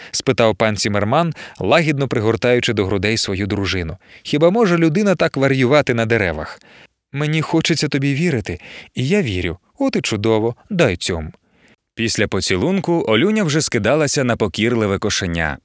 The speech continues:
Я властиво шукала тебе, щоб нагодувати. Уже яка пора, а ти ще не обідав. А й справді. Хоча, знаєш, тут така спека, що голод не дуже допікає.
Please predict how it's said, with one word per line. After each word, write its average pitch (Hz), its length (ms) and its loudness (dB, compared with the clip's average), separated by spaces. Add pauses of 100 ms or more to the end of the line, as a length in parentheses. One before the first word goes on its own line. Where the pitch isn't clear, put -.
Я 185 220 0
властиво 165 400 0
шукала 180 400 0
тебе, 165 200 -2
щоб 156 260 -2
нагодувати. 156 680 -2 (380)
Уже 131 300 0
яка 185 260 2
пора, 185 380 0
а 110 40 -4
ти 123 120 -2
ще - 200 -2
не 151 100 -2
обідав. 190 460 -2 (340)
А 214 120 -2
й 196 80 0
справді. 87 560 -2
Хоча, 214 280 0
знаєш, 226 440 -2 (320)
тут 254 200 0
така 202 220 0
спека, 214 400 0
що 185 340 0
голод 185 580 2
не 202 120 -2
дуже 101 260 -2
допікає. 85 560 -4